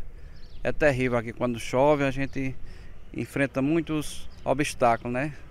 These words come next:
As motos passam aqui deslizando, é, pode causar até acidentes, né, pro,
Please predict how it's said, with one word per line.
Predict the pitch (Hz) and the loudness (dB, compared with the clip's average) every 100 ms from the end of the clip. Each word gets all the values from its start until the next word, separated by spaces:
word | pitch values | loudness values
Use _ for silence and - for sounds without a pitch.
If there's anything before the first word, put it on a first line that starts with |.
| - - - | -14 -16 -6
As | - 123 | 0 2
motos | 123 127 135 - | 4 4 6 6
passam | 139 - 123 | 6 6 2
aqui | - 120 139 143 123 | 0 -4 0 0 2
deslizando, | 135 127 123 101 135 143 139 135 - - - - - - - | 0 0 -2 0 2 2 0 -4 -16 -16 -16 -14 -14 -10 -2
é, | 117 113 110 104 113 110 - - - - - - - - - - - - | 2 2 2 0 -4 -12 -14 -14 -14 -14 -14 -12 -12 -12 -12 -10 -6 0
pode | 156 | 0
causar | - 151 143 147 | 6 8 12 10
até | 131 160 | 10 10
acidentes, | 170 160 160 175 135 139 139 | 12 12 10 4 4 4 4
né, | 135 143 | 2 2
pro, | - 143 135 131 127 | 2 2 2 2 0